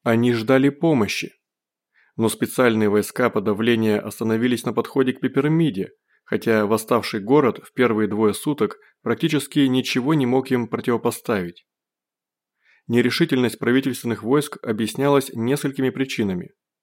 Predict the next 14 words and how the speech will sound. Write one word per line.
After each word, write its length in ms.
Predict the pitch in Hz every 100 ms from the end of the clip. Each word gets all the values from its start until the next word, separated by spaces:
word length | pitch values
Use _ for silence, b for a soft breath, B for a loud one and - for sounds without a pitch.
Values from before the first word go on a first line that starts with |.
| _ _ _ _ b b _
Первонаперво – 880 | 120 104 101 117 165 120 104 95 b b b _
Кое-какие 560 | - 147 175 156 156 127
силы 500 | 107 151 175 170 139
в 80 | -
самой 340 | - 123 135
верхушке 560 | 113 107 160 170 - 120
были 240 | 107 135
рады 540 | 120 110 139 175 101 92 B -
еще 320 | 110 - 160
более 320 | 123 151 151
обострить 680 | 139 135 156 - 185 160 -
ситуацию, 760 | - 98 117 104 - - 92 - b b b
надеясь 380 | 113 113 135 127
использовать 580 | 117 - 147 131 127